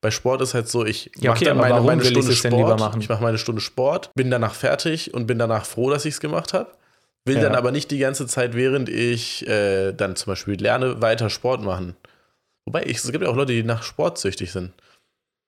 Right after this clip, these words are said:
Speaker 1: Weißt du, was ich meine?
Speaker 2: Mhm.
Speaker 1: Also das Problem ist ja dann doch eher, dass du die ganze Zeit mit deinem Kopf woanders bist. Oder ist es wirklich einfach so, dass du in dir spürst, dass du keine Kraft hast zum Lernen? Oder was ist das? Oder zum Bachelorarbeit schreiben in dem Fall.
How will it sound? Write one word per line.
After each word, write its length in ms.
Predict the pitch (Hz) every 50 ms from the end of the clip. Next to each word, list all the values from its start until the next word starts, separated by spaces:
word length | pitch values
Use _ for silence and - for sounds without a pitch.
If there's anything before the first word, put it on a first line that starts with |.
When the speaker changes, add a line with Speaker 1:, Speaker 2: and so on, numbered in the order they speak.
| _ _ _ _
Speaker 1:
Weißt 140 | - 127 143 156
du, 40 |
was 60 | 165 170
ich 100 | 139 -
meine? 200 | 156 160 175 - -
Speaker 2:
Mhm. 180 | 135 131 120 120 -
Speaker 1:
Also 200 | 131 120 117 120
das 100 | 123 117
Problem 360 | - - 131 120 131 151 165 165
ist 160 | - - -
ja 80 | 143
dann 160 | 127 127 127 123
doch 220 | 123 123 131 - -
eher, 220 | 131 127 120 120 120
dass 220 | 123 117 110 -
du 80 | - 127
die 120 | 117 117
ganze 160 | 120 120 -
Zeit 120 | 131 117 117
mit 100 | 110 104
deinem 140 | 113 110
Kopf 300 | 107 - - 131 - -
woanders 480 | - 113 - 143 151 147 113 107 - -
bist. 200 | 107 101 - -
Oder 140 | 107 113 110
ist 160 | 110 127 127
es 140 | 135 110 -
wirklich 320 | 131 135 131 131 120 120
einfach 240 | 117 110 - 113 107
so, 140 | - - 113
dass 240 | 107 104 101 - -
du 320 | - 113 104 104 101 101 - - _ _
in 140 | - 135 127
dir 120 | 120 123 117
spürst, 420 | - - - 123 120 120 113 -
dass 120 | 113 104
du 100 | - 117 110
keine 220 | - 117 107 101
Kraft 360 | - - - 120 120 117 - -
hast 300 | 107 95 - - - -
zum 220 | - - 98 95
Lernen? 340 | 92 95 95 92 92 95 98
Oder 220 | 107 110 95 95
was 180 | 98 98 95 -
ist 160 | 101 - -
das? 240 | 101 92 - - - _ _ _ _ _ -
Oder 160 | - 92 85
zum 180 | - - 92 87
Bachelorarbeit 480 | 101 98 - 104 101 95 95 95 90
schreiben 320 | - - 98 95 92 92 92
in 60 | 95
dem 140 | 98 95 95
Fall. 260 | - 98 95 92 92